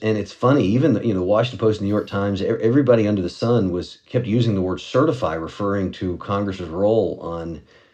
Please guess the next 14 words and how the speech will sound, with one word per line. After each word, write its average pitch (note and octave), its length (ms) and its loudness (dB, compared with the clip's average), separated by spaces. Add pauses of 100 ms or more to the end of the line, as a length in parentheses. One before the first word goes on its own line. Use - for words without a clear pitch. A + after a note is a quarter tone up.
(360)
uh, - 60 -4
January E2+ 760 -2
sixth, - 380 -4
but - 120 -4
it F2 100 -6
was - 400 -8
i-, F#2 180 -8
Issue G#2 300 -2
One's F#2 240 -2
executive F2 480 -4
director, F2 380 -4
Meredith F2+ 300 -6
McGehee, F2 640 0
who E2+ 320 -4